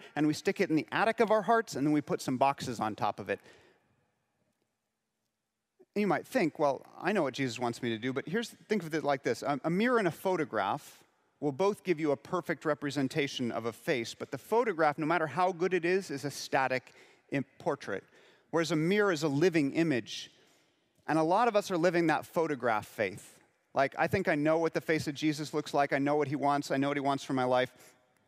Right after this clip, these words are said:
And oftentimes this will manifest as a rule-based Christianity, like, "Go to church and don't break the, you know, the major laws, you know, speeding, uh, and, and you'll be good." And there are so many ways to live that aren't wrong,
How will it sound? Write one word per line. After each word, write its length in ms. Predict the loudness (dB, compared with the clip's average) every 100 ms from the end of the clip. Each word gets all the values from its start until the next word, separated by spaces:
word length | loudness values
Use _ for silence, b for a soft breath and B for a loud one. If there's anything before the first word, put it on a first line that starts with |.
| _ -8 -4
And 100 | 2
oftentimes 640 | 2 2 0 2 2 0
this 120 | -4
will 120 | 0
manifest 520 | 2 2 2 2 0
as 100 | -2
a 120 | -2 -2
rule-based 800 | -4 -2 0 2 2 2 -2
Christianity, 640 | -6 -6 -2 0 0 0 0
like, 180 | 0 -2 B B -2
"Go 120 | 2
to 120 | 2
church 340 | 0 -2 0
and 100 | 0
don't 220 | 2 0 2
break 220 | -2 -2
the, 160 | -10 -10 -4
you 120 | 0
know, 140 | 0
the 100 | 2
major 400 | 2 2 0 0
laws, 420 | 2 2 0 -4
you 80 | -10
know, 80 | -8
speeding, 640 | -8 -2 0 0 0 -2 -6 B B
uh, 320 | 2 4 4 2
and, 220 | 0 0
and 160 | 0 0
you'll 140 | 0
be 100 | -2
good." 440 | 2 4 4 -2 -20 _ _ _ _ _ _ _ _ _
And 120 | 0 2
there 140 | 2
are 60 | 0
so 420 | -2 0 4 6
many 240 | 6 6
ways 360 | 4 4 2 0
to 120 | 2
live 380 | 4 6 6 6
that 140 | 4
aren't 240 | 4 0 -6 -18 _ -18
wrong, 920 | -10 0 2 4 4 4 4 2